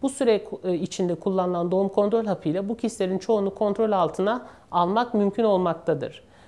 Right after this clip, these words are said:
Fakat bazen yumurtalıklarda endometriozis dediğimiz halk arasında çikolata kisti olarak bilinen kistler de görülebilir. Bu kistler genellikle medikal tedaviye yani ilaç tedavisine çok yanıt vermez. Ve eğer beş santimin üzerindeyse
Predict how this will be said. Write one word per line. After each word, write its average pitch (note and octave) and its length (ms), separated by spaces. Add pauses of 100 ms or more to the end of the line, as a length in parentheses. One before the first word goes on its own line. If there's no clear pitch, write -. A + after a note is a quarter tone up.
(120)
Fakat C#4+ 420
bazen A#3 520
yumurtalıklarda F#3+ 920
endometriozis G3 920
dediğimiz C#3+ 420
halk G3 300
arasında F#3+ 380
çikolata G3+ 400
kisti - 280
olarak C#3+ 280
bilinen D#3 320
kistler F3+ 440
de E3 80
görülebilir. C#3 800 (400)
Bu A#3+ 100
kistler G#3 380
genellikle G3+ 680
medikal F#3 480
tedaviye C3+ 540
yani D3+ 280
ilaç F3+ 340
tedavisine D3+ 520
çok F3+ 280
yanıt E3 300
vermez. D3 540 (340)
Ve G3 80
eğer G#3 360
beş A3+ 140
santimin E3+ 540
üzerindeyse C#3+ 960